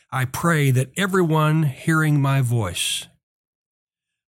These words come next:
would enter into a new season of prayer,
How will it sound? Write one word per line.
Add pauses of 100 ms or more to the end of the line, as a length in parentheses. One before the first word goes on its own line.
would
enter
into
a
new
season
of
prayer,